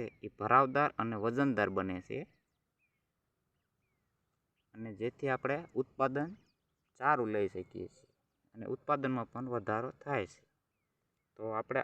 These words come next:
આ કાળજી એક રાખવાની છે કે છેલ્લે, છેલ્લા પિયતમાં હંમેશા સલ્ફર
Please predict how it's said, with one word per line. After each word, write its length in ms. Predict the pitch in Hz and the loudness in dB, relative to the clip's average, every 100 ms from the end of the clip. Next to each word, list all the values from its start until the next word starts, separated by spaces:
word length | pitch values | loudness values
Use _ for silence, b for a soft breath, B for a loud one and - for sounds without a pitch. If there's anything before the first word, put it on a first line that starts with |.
| - | 2
આ 140 | 139 | 2
કાળજી 440 | - 127 123 120 117 | 4 4 4 0 -2
એક 80 | |
રાખવાની 460 | 110 110 - 107 110 | 0 -2 -2 -6 -6
છે 100 | 107 117 | -10 -8
કે 180 | 95 110 113 | -6 -8 -8
છેલ્લે, 380 | - 104 117 123 113 - _ _ _ _ _ | -12 -6 -2 -2 -4 -14 _ _ _ _ _
છેલ્લા 360 | _ 117 139 151 | _ -2 0 0
પિયતમાં 520 | - 135 - 127 120 | 2 -2 0 -4 -2
હંમેશા 380 | 117 113 110 110 | -4 -10 -10 -10
સલ્ફર 680 | - 110 123 _ - 151 | -4 -2 -2 _ -6 -6